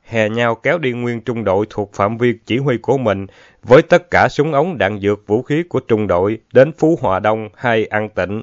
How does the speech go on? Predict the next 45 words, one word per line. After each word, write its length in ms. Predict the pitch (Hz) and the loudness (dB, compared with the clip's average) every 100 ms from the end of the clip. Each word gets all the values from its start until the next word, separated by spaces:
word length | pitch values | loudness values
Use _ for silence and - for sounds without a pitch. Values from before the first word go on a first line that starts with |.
| 98 | -2
Gia 200 | 110 104 | 0 2
Lộc, 240 | 92 90 - - - _ | 0 -4 -8 -20 -20 _
để 220 | 101 98 | 4 4
tổ 240 | 117 104 131 | 6 2 2
chức 180 | 131 123 | -2 -2
nghỉ 160 | 104 120 | -2 0
phép, 260 | 139 170 - _ _ | 0 -2 -4 _ _
liên 260 | 117 120 104 | 2 2 2
lạc 180 | 92 - | -2 0
gia 160 | 113 | -2
đình 260 | 110 101 98 - | 0 -2 -4 -4
cho 240 | 117 110 | -2 -2
toàn 340 | - 98 95 95 | -2 -4 -4 -6
trung 240 | 120 107 | -8 -4
đội. 300 | 92 90 101 - _ _ _ _ _ _ _ | -4 -4 -6 -14 _ _ _ _ _ _ _
Ỷ 140 | 104 135 | 4 4
có 160 | 185 | 6
súng 240 | 175 170 190 | 4 2 0
trong 220 | 123 117 | 0 0
tay, 340 | 117 113 110 - - | 2 2 2 -4 4
có 160 | 147 | 4
khả 220 | 180 104 | 4 0
năng 260 | 135 127 113 | 2 0 -2
chiến 240 | - 143 | -4 -2
đấu 280 | 143 156 214 _ | 0 0 -2 _
và 260 | 107 113 110 | 2 4 4
bảo 220 | 101 139 110 | 2 -2 0
vệ 200 | 101 117 _ | -2 -2 _
cho 140 | - 110 | -2 0
mình, 300 | 104 98 95 _ _ _ _ _ _ _ | -2 -6 -10 _ _ _ _ _ _ _
nên 300 | 117 120 117 | 6 6 4
mấy 180 | 127 160 | 0 -2
tay 240 | - 110 | 0 0
này 320 | 107 101 98 - | 0 -2 -4 -8
làm 320 | - 110 110 101 | 0 0 0 -2
cho 160 | 120 | -4
địa 180 | 107 110 | -4 -6
phương 320 | - 120 117 | -6 -8 -6
lên 200 | 113 110 | -6 -6
ruột 180 | 101 95 - | -8 -8 -6
với 160 | 156 | -6
họ. 320 | 120 92 110 - _ _ | -4 -6 -6 -10 _ _
Đến 300 | 110 123 165 | -4 -2 -2
địa 160 | 101 107 | -2 -4
phương, 340 | 110 113 110 | -2 -4 -4